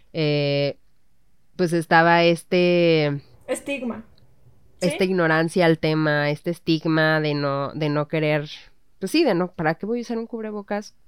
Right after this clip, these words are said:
Speaker 1: Un, un, el aire se ve bien. Entonces, pero realmente este fenómeno de contaminación de, del aire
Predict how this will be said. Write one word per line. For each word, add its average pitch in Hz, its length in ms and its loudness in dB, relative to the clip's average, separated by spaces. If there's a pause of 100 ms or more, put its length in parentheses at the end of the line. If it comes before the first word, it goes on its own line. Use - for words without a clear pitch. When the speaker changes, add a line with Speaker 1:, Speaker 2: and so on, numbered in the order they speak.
Speaker 1:
Un, 160 480 -8
un, 185 200 -6
el 185 160 -2
aire 220 220 -2
se 151 120 -6
ve 185 120 -4
bien. 247 220 -8 (460)
Entonces, 202 680 2 (380)
pero 220 240 6
realmente 247 800 6
este 214 380 4
fenómeno 240 720 2
de 214 180 -2
contaminación 190 1040 -2
de, 214 260 -2
del 202 240 0
aire 196 420 -2